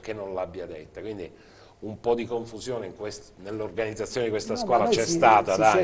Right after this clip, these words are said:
Speaker 2: cerca
Speaker 1: su.
Speaker 2: di, noi si cerca di far capire che si, considerando che le, vengono sconfitte fuori casa,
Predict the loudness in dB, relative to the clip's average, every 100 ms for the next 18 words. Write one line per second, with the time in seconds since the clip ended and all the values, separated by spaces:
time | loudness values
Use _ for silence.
0 | 2 0 0 0 0 -2 -2 -4 -4 -6
1 | -6 -6 -4 -4 -4 -6 -6 -10 -14 -12
2 | -10 -8 -6 -2 -2 -2 -4 -4 -4 -4
3 | -6 -10 -20 -20 -18 -8 -4 -2 -4 -6
4 | -8 -6 -4 -4 -4 -4 -2 -2 -4 -8
5 | -10 -12 -12 -14